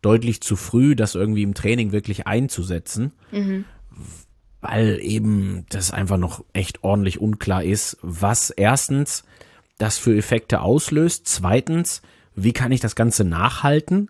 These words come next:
Speaker 1: Also ist ja vielleicht noch okay, irgendwie herauszufinden, bei welcher Körpertemperatur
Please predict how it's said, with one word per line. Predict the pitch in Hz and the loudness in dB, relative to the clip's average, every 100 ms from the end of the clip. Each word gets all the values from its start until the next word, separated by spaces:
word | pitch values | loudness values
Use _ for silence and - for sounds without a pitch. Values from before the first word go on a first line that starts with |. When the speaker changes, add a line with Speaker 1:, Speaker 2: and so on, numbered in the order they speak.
| _ | _
Speaker 1:
Also | 101 85 - _ | -4 -4 -8 _
ist | - | -12
ja | - | -12
vielleicht | - 82 - | -4 -4 0
noch | 101 | 0
okay, | 87 98 - 120 | 0 0 6 6
irgendwie | 127 107 104 | 6 2 2
herauszufinden, | 95 92 104 113 - - 110 95 | 2 2 2 2 -2 0 0 2
bei | 92 | 0
welcher | 90 98 104 | 0 0 0
Körpertemperatur | - 104 113 120 120 113 - 113 107 98 - 120 143 170 | 2 2 4 4 4 0 0 2 2 0 0 4 4 4